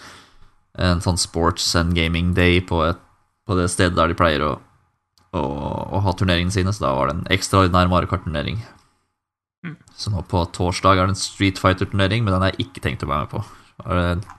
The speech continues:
Speaker 1: <laughs> noe jeg er dårligere i enn Mario Kart sekstifire, så er det nok slåssespill.
Speaker 2: Du hadde ikke turt deg ut i en Smash Bros en gang?
Speaker 1: Eh, kanskje Smash Bros.
Speaker 2: Mm.
Speaker 1: Kanskje. Hvis jeg får lov til å være Luigi.
Speaker 2: <laughs>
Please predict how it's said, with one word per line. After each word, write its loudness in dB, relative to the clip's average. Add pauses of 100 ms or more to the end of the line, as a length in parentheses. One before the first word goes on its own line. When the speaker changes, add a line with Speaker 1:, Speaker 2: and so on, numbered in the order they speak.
(140)
Speaker 1:
<laughs> -4
noe 6
jeg 8
er 4
dårligere 6
i 6
enn 4
Mario 4
Kart 0
sekstifire, 4
så 6
er 2
det 0
nok -6
slåssespill. -2 (1900)
Speaker 2:
Du 4
hadde 6
ikke -6
turt 4
deg 6
ut 0
i 8
en 2
Smash 0
Bros 2
en 0
gang? 2 (1120)
Speaker 1:
Eh, 6 (160)
kanskje 4
Smash 0
Bros. -4 (680)
Speaker 2:
Mm. -10 (380)
Speaker 1:
Kanskje. -4 (1400)
Hvis 0
jeg 4
får 6
lov 0
til 6
å 8
være 4
Luigi. 0
Speaker 2:
<laughs> -20